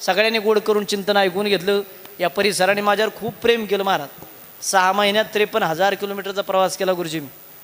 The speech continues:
डोक्याच्या केसाला धक्का नाही. तीस दिवसात ब्याण्णव कार्यक्रम झाले, रोजचे तीन टप्प्यात आले चार होते. सव्वीस, सत्तावीस रनिंग वय आता चालू आहे, अजून भरपूर प्रेम आशीर्वाद मला तुमचे सर्वांचे घ्यायचे आहेत.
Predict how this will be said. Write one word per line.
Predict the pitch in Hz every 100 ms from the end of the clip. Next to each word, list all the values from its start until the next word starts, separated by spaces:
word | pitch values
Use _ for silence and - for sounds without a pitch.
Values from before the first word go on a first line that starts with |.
| - -
डोक्याच्या | 170 196 190
केसाला | 196 185 190 196
धक्का | 175 156 185
नाही. | 202 -
तीस | 214 185
दिवसात | 202 185 202
ब्याण्णव | 175 190 196 208
कार्यक्रम | 202 208 190 196 185
झाले, | 151 160
रोजचे | 190 185 208
तीन | - 202 202 202
टप्प्यात | 196 - 196
आले | 196 190
चार | 175 190 190
होते. | 175 156 160 - - - -
सव्वीस, | - 185 190 214 -
सत्तावीस | 175 - 190 190
रनिंग | 196 208 202
वय | 202
आता | 196 214
चालू | 185 202 196
आहे, | 190
अजून | 196 185
भरपूर | 160 156 202
प्रेम | 202 202 214 214
आशीर्वाद | 185 196 190
मला | 185 190
तुमचे | 185 180 180
सर्वांचे | - 175 208 240 214
घ्यायचे | 185 170 -
आहेत. | 156